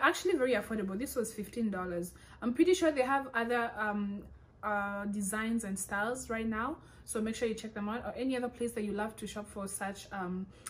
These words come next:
stuff. If you don't want to go to any store, why not come to me? Because, you know, I got you guys. Color Designs has these, um, Maasai blankets that you can buy your loved ones for Christmas. So if you're interested, you can also D M me on Instagram at underscore Divina Gesare, and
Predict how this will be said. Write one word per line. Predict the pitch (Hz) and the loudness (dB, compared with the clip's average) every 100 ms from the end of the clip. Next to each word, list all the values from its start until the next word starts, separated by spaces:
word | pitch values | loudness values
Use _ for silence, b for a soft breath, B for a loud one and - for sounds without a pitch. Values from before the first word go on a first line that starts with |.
| - | -10
stuff. | - - 370 - B B - | -2 0 0 -2 B B -2
If | 208 | 2
you | 214 | 2
don't | 247 | 2
want | 240 233 | 2 0
to | |
go | 220 | -2
to | 220 196 | -2 0
any | 214 220 | 0 0
store, | - 240 330 - | 0 0 0 -2
why | 233 | -2
not | 233 226 | 0 0
come | 226 214 | -2 -4
to | 214 | 0
me? | 208 208 | 0 0
Because, | 208 - 202 202 - | -4 -6 -4 -4 -4
you | 226 208 | -2 0
know, | 208 226 359 | 2 0 -2
I | 220 | -6
got | 202 294 - | -6 -6 -6
you | - | -6
guys. | - - - - - B B - | -8 -8 -6 -6 -8 B B 6
Color | 311 349 349 | 8 10 8
Designs | 269 254 277 294 | 4 2 2 2
has | 277 262 | 2 0
these, | - 247 247 - | 0 -4 -2 -2
um, | 220 208 | 0 0
Maasai | 208 - 233 226 | 0 0 2 2
blankets | 202 214 226 226 | 2 2 2 0
that | 220 | 0
you | 196 | -2
can | 208 196 | -2 -2
buy | 202 | 0
your | 202 185 | 0 -2
loved | 190 196 | -4 -4
ones | 196 196 - | -4 -4 -4
for | 202 175 175 B B - | -4 -4 -6 B B -10
Christmas. | - 226 - 302 359 - B B | -2 -2 0 0 0 -2 B B
So | - 220 214 | -2 0 2
if | 220 | 2
you're | 208 | 2
interested, | 220 233 214 247 - 247 | 2 0 0 -2 0 0
you | 220 | 0
can | 208 202 | -2 -2
also | 208 - 214 | -2 0 -2
D | 202 208 | -2 -2
M | 208 | 0
me | 202 | -2
on | 190 | -4
Instagram | 196 - 226 247 254 | -6 -6 -2 -2 -2
at | 196 | -4
underscore | 190 208 - 208 | -4 -6 -6 -6
Divina | 190 190 190 | -6 -4 -4
Gesare, | 185 180 214 233 269 302 | -4 -6 -6 -6 -6 -4
and | 185 180 | -4 -4